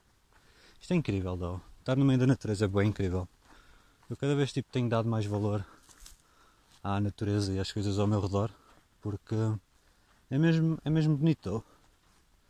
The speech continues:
Nós basicamente nascemos aqui na natureza e, tipo, vamos simplesmente nos destruindo até termos, como é que se chama? Vamos nos destruindo até termos cidades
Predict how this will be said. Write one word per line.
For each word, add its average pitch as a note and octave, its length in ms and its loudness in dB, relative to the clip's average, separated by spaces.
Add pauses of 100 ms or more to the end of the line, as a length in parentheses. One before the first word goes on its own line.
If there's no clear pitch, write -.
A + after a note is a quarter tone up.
(880)
Nós A#2+ 160 -2
basicamente C#3+ 580 -2
nascemos B2+ 340 -2
aqui B2 220 -2
na A#2+ 100 0
natureza A2 540 -2
e, F#2 40 -6
tipo, - 300 -10 (1120)
vamos A2+ 140 -8
simplesmente A2+ 440 -4
nos A2+ 200 -2
destruindo A2+ 580 -2 (1200)
até A2 300 0
termos, A2+ 1040 2 (1300)
como G#2 100 -8
é - 20 -4
que - 60 -14
se - 60 -12
chama? G2 420 -6 (880)
Vamos B2+ 200 0
nos - 20 -8
destruindo A2+ 420 -2
até A2+ 180 -2
termos A2+ 240 -2
cidades G#2+ 560 0